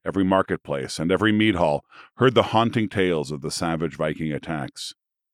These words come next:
Even Alfred, the young Prince of Wessex, could not have been unaware of the nightmarish accounts of the pagan barbarians and their bloody raids. Nevertheless,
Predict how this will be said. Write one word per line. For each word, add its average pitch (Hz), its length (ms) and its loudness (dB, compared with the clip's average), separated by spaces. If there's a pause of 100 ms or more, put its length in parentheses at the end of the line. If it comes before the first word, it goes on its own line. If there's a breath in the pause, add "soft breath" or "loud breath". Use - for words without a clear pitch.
(260 loud breath)
Even 131 220 4
Alfred, 92 500 4
the 85 100 0
young 85 240 0
Prince 92 260 -4
of 78 100 -4
Wessex, 87 480 0 (300)
could 101 120 -4
not 110 200 4
have 139 100 2
been 117 160 2
unaware 95 480 2
of 67 100 -2
the 78 80 -4
nightmarish 82 600 -2
accounts 80 400 -6
of 69 100 -12
the 71 80 -10
pagan 82 320 -4
barbarians 73 720 -2
and 69 120 -6
their 71 80 -4
bloody 76 280 -4
raids. 71 600 -6 (960)
Nevertheless, 113 800 4